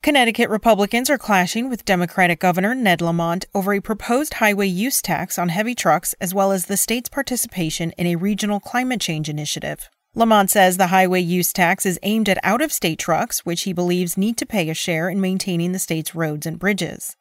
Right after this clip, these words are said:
In contrast, trucking stakeholders in the state are advocating for other means to pay for infrastructure measures.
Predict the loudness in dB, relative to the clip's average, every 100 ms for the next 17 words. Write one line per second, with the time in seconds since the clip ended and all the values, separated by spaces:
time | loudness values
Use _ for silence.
0 | _ -2 0 2 4 4 4 2 2 -2
1 | -8 -6 0 2 2 0 2 0 0 -2
2 | 0 -2 -2 -2 -2 0 -2 0 0 2
3 | 0 0 -2 -2 -4 -2 -2 0 2 2
4 | 0 -4 -4 -2 -2 -4 -4 -4 0 0
5 | 0 -4 0 2 2 0 -8 -8 -10